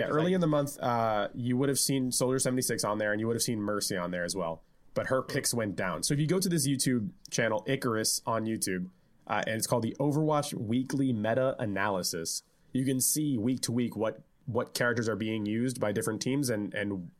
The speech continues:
Speaker 2: on, like, what game type, what map. It's, he do-, he goes really in depth on, like, what, what is being used by people at the high level. Again, competitive is still pretty new, so these things are,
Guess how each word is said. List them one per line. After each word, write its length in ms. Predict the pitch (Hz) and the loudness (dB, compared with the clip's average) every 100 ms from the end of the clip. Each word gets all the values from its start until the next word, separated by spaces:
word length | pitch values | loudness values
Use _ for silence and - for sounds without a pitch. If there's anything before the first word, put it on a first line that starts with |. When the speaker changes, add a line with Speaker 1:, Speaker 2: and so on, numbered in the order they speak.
| - | -8
Speaker 2:
on, 200 | 107 101 | -4 -2
like, 200 | 92 90 - _ _ _ _ _ _ - | -2 -6 -14 _ _ _ _ _ _ -4
what 280 | 113 117 | -2 -2
game 300 | - 120 131 | -2 0 0
type, 220 | 120 120 101 | 2 0 0
what 200 | 117 104 | -2 -2
map. 320 | 98 104 - | 0 -2 -2
It's, 140 | - - | -6 -2
he 120 | 143 | 0
do-, 140 | 147 156 | 2 2
he 140 | 170 | 4
goes 200 | 190 180 | 2 2
really 280 | 147 160 143 | 2 2 2
in 160 | 123 104 | 0 0
depth 300 | 107 90 101 | -2 -2 -4
on, 140 | 98 | -2
like, 200 | 92 87 | -2 -4
what, 320 | 90 98 - - _ _ _ | -4 -4 -4 -10 _ _ _
what 280 | - 107 123 | -6 -2 -2
is 120 | 120 101 | -2 -2
being 240 | 113 107 | -2 -2
used 260 | 104 107 101 | -2 -2 -2
by 100 | 98 | -2
people 280 | 107 98 95 | -2 -4 -4
at 80 | |
the 60 | 95 | -4
high 200 | - 95 | -2 -2
level. 400 | 87 80 - - - - - | -2 -6 -8 -12 -18 -20 -10
Again, 360 | 113 131 127 120 - | -2 0 0 -4 -6
competitive 460 | - 123 117 113 104 | -6 0 0 2 0
is 160 | 101 - | 0 0
still 220 | - 104 | 0 -2
pretty 300 | - 104 95 | -2 -2 0
new, 320 | 101 131 156 | 0 2 2
so 180 | 151 104 | 0 0
these 200 | 104 95 | 0 -2
things 200 | 107 95 | -2 -2
are, 200 | 95 | -2